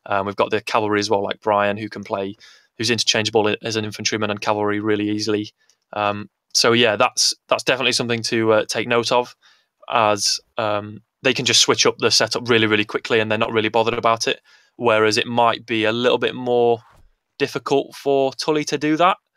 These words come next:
As we s-, I mean, we do have players like Azan and Dopey who both can play infantry and cavalry, but I think, I feel like with the likes of Azan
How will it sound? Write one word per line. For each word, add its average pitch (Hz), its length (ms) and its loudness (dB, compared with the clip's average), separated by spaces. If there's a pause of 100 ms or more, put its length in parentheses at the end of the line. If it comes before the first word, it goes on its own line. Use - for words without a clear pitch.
(600)
As 123 180 -2
we 127 80 -6
s-, 123 120 -4
I 151 120 2
mean, 139 300 0
we 139 100 -4
do 156 180 4
have 131 140 -2
players 127 240 2
like 117 180 4
Azan 120 360 4
and 110 120 -2
Dopey 113 440 0
who 110 200 -4
both 113 340 0
can 113 140 -10
play 110 240 0
infantry 107 380 -6
and 107 300 -4
cavalry, 110 500 -4 (640)
but 104 180 2 (240)
I 110 100 -6
think, 113 240 -4
I 120 100 2
feel 127 320 2
like 110 300 2
with 120 140 -8
the 117 80 0
likes 113 320 -2
of 123 100 -4
Azan 110 480 0